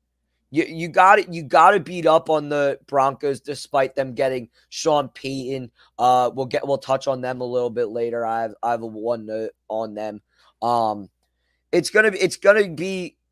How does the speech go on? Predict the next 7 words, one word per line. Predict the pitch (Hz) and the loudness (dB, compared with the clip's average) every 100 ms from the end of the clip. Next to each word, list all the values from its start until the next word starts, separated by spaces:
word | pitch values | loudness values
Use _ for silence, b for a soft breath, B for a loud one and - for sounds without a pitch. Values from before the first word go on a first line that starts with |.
| _ | _
difficult | - 170 151 117 135 127 | 0 0 0 -4 -4 -4
to | 131 117 _ _ | -6 -10 _ _
not | 98 131 139 156 - _ _ _ | -4 4 6 6 4 _ _ _
make | 139 147 | -4 -2
a | 135 | -4
playoff | - - 131 147 156 - | -6 -2 2 4 2 2
run | 170 170 | 0 0